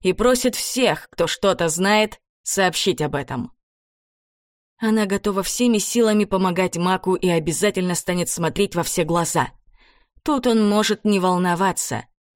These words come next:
В открытое окно влетел порыв холодного ветра. Врана натянула пушистый комбинезон со снежинками, устроилась поудобнее под одеялом, свернулась как тыковка.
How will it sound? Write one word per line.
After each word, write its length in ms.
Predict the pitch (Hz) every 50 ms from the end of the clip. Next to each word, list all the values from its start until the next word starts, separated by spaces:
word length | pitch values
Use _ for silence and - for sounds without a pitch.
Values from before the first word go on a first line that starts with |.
| _ _ _ _ _
В 100 | 147 156
открытое 540 | 165 160 - - 277 311 247 277 269 262 247
окно 480 | - 214 190 - - 170 185 226 247 247
влетел 380 | 208 180 - - 175 165 160
порыв 300 | 160 - 165 175 180 170
холодного 580 | - - 170 170 175 175 170 175 170 160 151 151
ветра. 420 | 151 208 226 220 - 208 202 190 - - _ _ _ _ _ _ _ -
Врана 400 | 151 160 185 190 185 185 185 180
натянула 480 | 180 170 160 - 175 175 180 180 175
пушистый 540 | 170 - 170 - - 190 185 - - - 170
комбинезон 640 | - 175 170 160 156 165 165 160 156 - 185 175 -
со 100 | - 165
снежинками, 880 | - - - 165 160 - 190 214 220 220 214 - 190 190 190 190 190 - _ _ _ _ _ _ _ _
устроилась 640 | - 185 - - 233 285 285 269 240 208 180 -
поудобнее 680 | - - 170 165 165 160 175 170 156 170 170 165 160 143
под 200 | - 156 151 160
одеялом, 680 | 151 147 151 147 170 196 208 214 208 202 190 185 - _ _ _ _ _
свернулась 680 | _ - - 170 175 165 151 175 190 208 202 196 185 -
как 220 | - 165 156 -
тыковка. 640 | - - 151 147 - - - - - - 175 175 180